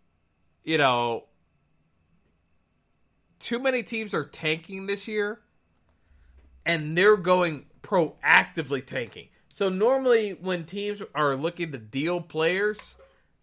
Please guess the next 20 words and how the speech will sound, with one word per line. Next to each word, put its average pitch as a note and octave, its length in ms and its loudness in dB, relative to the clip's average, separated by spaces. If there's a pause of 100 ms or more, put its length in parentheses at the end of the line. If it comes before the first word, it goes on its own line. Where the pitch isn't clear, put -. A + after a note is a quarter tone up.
(540)
like, D3 300 -4 (300)
they're F3 220 -4
looking G3+ 340 2
at F3+ 160 4
it E3+ 100 -4
from F3 160 -10
the D3+ 60 -8
standpoint E3+ 680 -4 (100)
of, B2+ 400 -2 (500)
"Okay, E3+ 300 2
we D#3 160 -2
gotta F#3+ 240 4
beat F3 340 -6
X, F#3 280 0
Y, F3+ 220 0
and D#3+ 160 -6
Z E3+ 140 -4
in E3 280 -4
our D#3+ 160 2
division." C3+ 460 -6